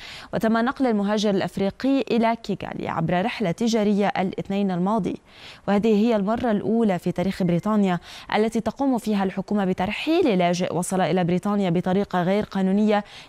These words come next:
إلى رواندا بعد إقرار مشروع قانون لوقف قوارب المهاجرين من سواحل فرنسا إلى أراضي المملكة المتحدة.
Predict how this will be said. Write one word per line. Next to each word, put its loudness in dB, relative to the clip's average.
إلى 4
رواندا 2
بعد -2
إقرار 2
مشروع -2
قانون 0
لوقف 0
قوارب 0
المهاجرين 0
من -4
سواحل -2
فرنسا 0
إلى 2
أراضي 2
المملكة 0
المتحدة. -4